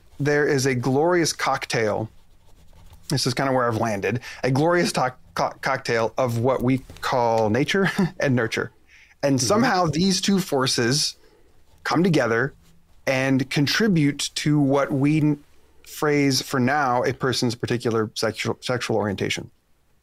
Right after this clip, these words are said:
Speaker 1: which is a way to say that, uh, someone has, like, these innate desires and attractions towards people. We seem to, uh, we seem to a-, accept that the majority of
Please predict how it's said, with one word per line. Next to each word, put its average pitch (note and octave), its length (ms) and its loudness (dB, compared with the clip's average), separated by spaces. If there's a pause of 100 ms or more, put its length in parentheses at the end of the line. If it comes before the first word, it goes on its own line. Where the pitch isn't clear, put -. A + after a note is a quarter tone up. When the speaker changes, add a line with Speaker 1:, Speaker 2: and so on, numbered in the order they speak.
(260)
Speaker 1:
which B2+ 120 -2
is B2 120 0
a A#2 40 0
way A#2+ 120 2
to B2 80 0
say A#2 200 0
that, A2 180 -6 (120)
uh, A#2 40 -8 (180)
someone B2+ 260 0
has, A2+ 200 0
like, A2 140 -2
these A2 200 -4
innate C3+ 520 0 (340)
desires A2+ 400 2
and A2+ 80 2
attractions G#2+ 480 -2
towards A2 240 -4
people. - 360 -6 (880)
We B2+ 320 2
seem D#3+ 580 2
to, E3+ 420 2 (1080)
uh, A#2+ 300 -2 (140)
we C#3+ 140 -2
seem D3+ 280 2
to D#3+ 320 2 (760)
a-, C3 120 0 (180)
accept D3 480 -2
that B2 180 -2
the - 80 0
majority B2+ 800 2
of C3+ 440 0